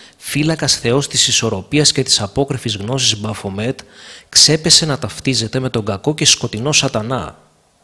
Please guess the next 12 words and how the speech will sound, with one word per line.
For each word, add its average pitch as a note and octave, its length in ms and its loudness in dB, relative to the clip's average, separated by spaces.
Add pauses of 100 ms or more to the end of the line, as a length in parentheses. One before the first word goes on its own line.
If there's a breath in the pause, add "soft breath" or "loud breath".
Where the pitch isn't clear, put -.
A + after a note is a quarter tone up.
(840 loud breath)
Πριν F#3+ 240 6
από G#3 220 4
αυτό, C#3 600 0
δεν D#3 240 2
υπήρχε F#3 340 -2
καμιά C3+ 380 0
σύνδεση E3 520 4
της - 140 -2
πεντάλφας B2+ 540 0
με D3 100 0
το B2+ 100 -2
κακό. B2 640 0